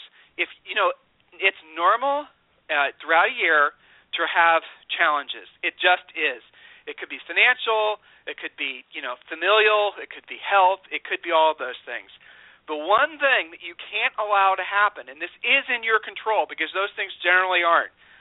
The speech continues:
the one thing that you can't allow to happen is compound, compound those normal, you know, life challenges with financial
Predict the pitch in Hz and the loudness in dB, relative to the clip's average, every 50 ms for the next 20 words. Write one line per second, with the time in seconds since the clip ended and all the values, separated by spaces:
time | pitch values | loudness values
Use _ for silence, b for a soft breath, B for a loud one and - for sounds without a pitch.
0 | b b b b b b - 160 185 208 240 247 - 254 247 233 220 202 165 165 | b b b b b b -4 0 0 0 0 0 -2 -2 -2 -2 -6 -12 -14 -12
1 | - - - - 233 247 262 - - 220 220 208 202 190 185 180 196 180 180 180 | -16 -16 -14 -8 -2 -2 -2 -2 -2 -2 0 2 2 2 0 0 0 0 0 0
2 | - - 135 135 - - 175 175 180 156 165 180 - _ - - 170 - - 208 | -4 -10 -16 -16 -16 -18 -20 -6 0 2 2 2 0 _ -10 -14 -14 -8 -4 -2
3 | 202 226 226 196 170 147 143 143 139 147 156 160 180 190 196 202 208 214 214 B | 0 0 0 -2 -6 -8 -8 -12 -10 -4 -2 -2 -2 -2 -2 -4 -4 -4 -6 B
4 | B B B B B B B _ 147 147 147 143 160 - _ _ _ - 147 156 | B B B B B B B _ -6 -4 -2 -4 -4 -6 _ _ _ 0 2 2
5 | 185 220 - _ - - 190 196 190 180 165 147 131 131 127 131 - - b b | 2 0 -4 _ -6 -2 0 0 2 0 -2 -4 -6 -10 -10 -10 -12 -16 b b
6 | b b b b - - 208 214 - - 240 247 269 285 311 311 - 277 233 | b b b b -2 0 0 0 2 2 2 4 6 4 4 2 2 -2 -4